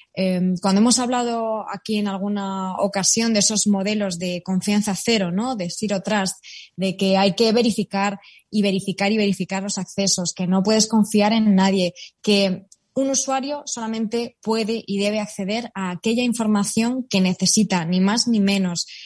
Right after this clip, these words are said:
a dobles factores de autenticación, etcétera, etcétera. Pues todas esas, em,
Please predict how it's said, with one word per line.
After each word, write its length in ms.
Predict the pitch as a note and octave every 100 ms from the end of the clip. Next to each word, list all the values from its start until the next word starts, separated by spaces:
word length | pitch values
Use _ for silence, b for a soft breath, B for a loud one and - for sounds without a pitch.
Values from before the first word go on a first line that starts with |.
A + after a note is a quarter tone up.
| B -
a 460 | F#3+ F#3 F#3 F3+ -
dobles 480 | G3 F#3+ A3+ B3+ -
factores 720 | G#3 - A3+ A#3 G#3 F3+ - B B
de 160 | - G3
autenticación, 720 | F#3+ G3 F#3+ F#3 F3+ - A3+
etcétera, 340 | G3+ G#3+ F#3+ G#3
etcétera. 400 | G3 F#3+ F3 E3
Pues 240 | F3+ -
todas 300 | B3 C#4 D4
esas, 380 | D4 D4 B3 - B B _
em, 760 | - G#3 G#3 G3+ G3+ G3 F#3+ F#3